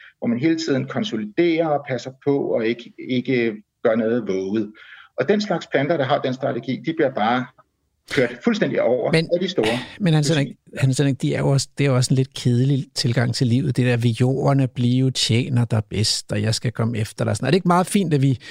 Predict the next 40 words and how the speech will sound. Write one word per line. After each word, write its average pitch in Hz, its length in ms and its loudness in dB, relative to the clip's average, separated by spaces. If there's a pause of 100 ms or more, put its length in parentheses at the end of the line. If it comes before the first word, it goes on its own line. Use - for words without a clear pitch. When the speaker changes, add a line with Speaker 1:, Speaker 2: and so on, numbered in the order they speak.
(340)
Speaker 2:
Er - 100 0
det 156 60 6
ikke 165 100 2
lidt 165 100 4
umoderne 139 560 4
at 113 60 0
tænke 127 260 0
sådan 107 300 2
og 104 80 0
være 104 220 0
sådan, 82 360 -6
altså? - 200 -12 (340)
Speaker 1:
<laughs> - 380 -2 (1300)
Øh, 180 280 4
jo, 226 200 2
det 214 80 4
er 185 60 4
det 180 100 2
helt 220 180 0
sikkert. 170 300 2
I 165 80 -2
forretningslivet, 185 800 2 (120)
øh, 156 380 4
og 143 220 4
i 135 300 2
samfundet 156 460 0
generelt, 131 400 2
der 160 60 4
er 123 180 2
det 147 120 2
umoderne. 127 580 0 (280)
Men 143 300 -2
ser 170 120 4
du, 175 180 2
de 196 120 0
her 202 80 -2
arter, 175 320 -4
de 175 120 -4
har 170 140 0
jo 156 200 -2